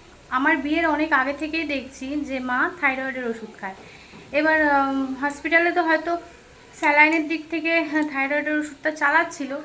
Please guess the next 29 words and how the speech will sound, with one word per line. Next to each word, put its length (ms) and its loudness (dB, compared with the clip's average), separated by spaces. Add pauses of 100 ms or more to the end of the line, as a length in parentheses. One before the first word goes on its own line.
কিন্তু 220 -2 (840)
সেটা 240 0
তো 260 0
মানে, 240 4
উম, 500 -2
প্রেসক্রিপশানে 680 -2
তো 100 -4
লিখে 320 -2
দেয় 200 2
যে 120 -4
থাইরয়েডের 480 -4
ওষুধটা 440 -6
চলবে। 460 -4
এবার 160 -2 (500)
যতক্ষণ 400 -2
ডাক্তার 400 2
না 160 4
বলবে 220 -4
সব 300 -2
প্রেসক্রিপশানে 500 -4
লিখে 260 -6
দিয়েছে, 340 -4
যে 260 -2
সব 160 2 (100)
রকমের 360 0
ওষুধ 280 -6
লিখে 240 -4
দিয়েছে, 260 -2
প্যাঙ্কাইটিস, 720 -4